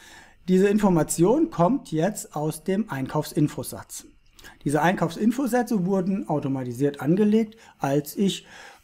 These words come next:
Bestellungen für dieses Materialien bei den entsprechenden Lieferanten angelegt habe. Ich könnte jetzt hier eben einen dieser Lieferanten auswählen,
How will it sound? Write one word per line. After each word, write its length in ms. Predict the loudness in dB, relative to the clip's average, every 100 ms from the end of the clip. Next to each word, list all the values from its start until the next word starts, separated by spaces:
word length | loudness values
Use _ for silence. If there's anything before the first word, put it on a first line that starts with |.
| -4 0
Bestellungen 880 | 0 0 2 2 2 2 0 -4 _
für 600 | -6 2 4 4 2 -6 -18 -20 _ -6
dieses 360 | -2 0 0 2
Materialien 720 | 2 0 -2 -2 0 2 2
bei 120 | 2
den 140 | 0 0
entsprechenden 560 | -2 -2 -4 0 0
Lieferanten 600 | 0 -4 -8 -8 -6 -6
angelegt 520 | -4 -6 -8 -14 -18 -20
habe. 80 | -6
Ich 140 | 0
könnte 240 | 2 2 2
jetzt 300 | 0 0 0
hier 360 | 2 2 2
eben 300 | 0 0 0
einen 220 | 0 2 0
dieser 200 | 0 -2
Lieferanten 520 | -2 -4 -4 -6 -4
auswählen, 800 | -2 -2 -2 -2 0 -2 -4